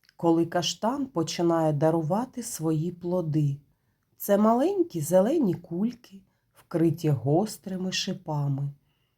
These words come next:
Коли ці кульки дозрівають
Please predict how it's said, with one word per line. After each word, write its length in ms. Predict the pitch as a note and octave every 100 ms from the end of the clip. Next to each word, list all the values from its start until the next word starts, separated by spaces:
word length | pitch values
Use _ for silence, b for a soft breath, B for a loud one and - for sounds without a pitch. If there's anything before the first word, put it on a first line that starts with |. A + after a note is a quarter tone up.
| _ _
Коли 320 | - D#3+ D#3
ці 220 | D#3 - D3
кульки 640 | - D3 C#3+ - D3 C#3 b b
дозрівають 960 | C3 D3+ B2 D3+ C#3 C3 F#3 A3 G3 F#3